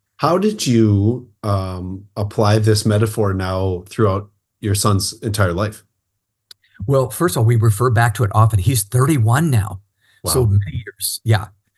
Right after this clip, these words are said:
Speaker 2: Um, but we've talked about, in fact, we were together at Christmas, just had another time. Remember that, remember that trip? Oh my gosh, I remember that trip, you know.
Speaker 1: Yeah.
Speaker 2: But married now, he's in a house, and he goes, "Dad, there's so many times I don't know what the heck I'm doing." You know,
Speaker 1: Right.
Speaker 2: buying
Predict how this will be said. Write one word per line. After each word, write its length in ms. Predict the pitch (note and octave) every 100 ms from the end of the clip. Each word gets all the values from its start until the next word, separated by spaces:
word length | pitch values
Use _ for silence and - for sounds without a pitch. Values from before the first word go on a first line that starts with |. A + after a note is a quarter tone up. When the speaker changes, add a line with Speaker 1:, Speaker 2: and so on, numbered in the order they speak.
| _ _ -
Speaker 2:
Um, 420 | B2 A2+ G#2 G2+ -
but 240 | A2+ A#2+
we've 240 | A#2+ C#3 A2+
talked 320 | - D#3 -
about, 140 | A2
in 60 | G#2+
fact, 200 | A2+ A2+
we 80 | B2
were 140 | B2
together 300 | A2+ B2 A#2
at 60 | G2+
Christmas, 380 | D#3 - G2
just 260 | G2 G2 G2
had 120 | G#2+
another 260 | A2 A2+ A#2+
time. 160 | A#2
Remember 200 | G2 C#3
that, 200 | D3 D3
remember 240 | A2+ B2+ E3
that 160 | D#3
trip? 220 | - - G2
Oh 240 | C3+ C#3
my 140 | A#2 A#2+
gosh, 260 | B2 A2+
I 40 | A2+
remember 260 | A#2+ B2+
that 180 | B2 A#2
trip, 240 | B2 A2
you 80 | G2+
know. 140 | G2+ G2 - _ -
Speaker 1:
Yeah. 200 | G2+ A2
Speaker 2:
But 140 | G2+ C3 - _ _
married 300 | B2 C3+ D3+
now, 400 | C#3+ D3 D3 D3+ _ _ _ _ _
he's 200 | - A2+
in 80 | A2
a 40 | F#2+
house, 720 | F2+ C3 C#3 C#3+ - - - _ _ _ _ -
and 100 | A#2+
he 60 | A#2
goes, 240 | A2 G2
"Dad, 240 | A2 A#2+
there's 180 | A2 A#2
so 260 | - - A#2+
many 180 | B2 C3
times 420 | - C3+ C#3+ A2+
I 100 | A#2
don't 100 | A#2+
know 60 | A#2+
what 160 | A2 G#2
the 80 |
heck 180 | G2+ A2+
I'm 120 | G#2+
doing." 360 | G2 D3 E3+ G2+ - _ _ _ _ -
You 80 |
know, 60 | B2
Speaker 1:
Right. 100 | A2
Speaker 2:
buying 220 | G#2+ A#2+